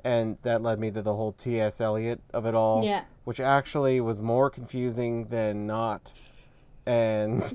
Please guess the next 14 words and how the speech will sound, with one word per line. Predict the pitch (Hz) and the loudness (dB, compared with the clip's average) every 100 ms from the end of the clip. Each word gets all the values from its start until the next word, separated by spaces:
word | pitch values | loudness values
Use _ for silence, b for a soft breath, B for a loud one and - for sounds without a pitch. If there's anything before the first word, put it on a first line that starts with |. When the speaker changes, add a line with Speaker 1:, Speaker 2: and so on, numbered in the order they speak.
| - | -12
Speaker 1:
<laughs> | - | -4
like, | 156 139 | -2 0
I | 113 139 | 2 0
just | 117 139 - 131 | 0 -4 -4 -4
don't | 156 135 131 | 0 2 4
understand. | 175 139 127 - 139 123 240 | 2 0 -6 -4 -2 0 4
Speaker 2:
So | 262 | 4
to | 269 302 | 4 2
very | 233 254 311 339 | 2 2 2 2
briefly | 269 277 247 247 | 0 0 0 -2
explain | 254 - 226 233 | -4 -8 -4 -4
for | 233 226 | -2 -2
the | |
listeners, | 214 214 214 202 208 | -2 -2 -4 -6 -6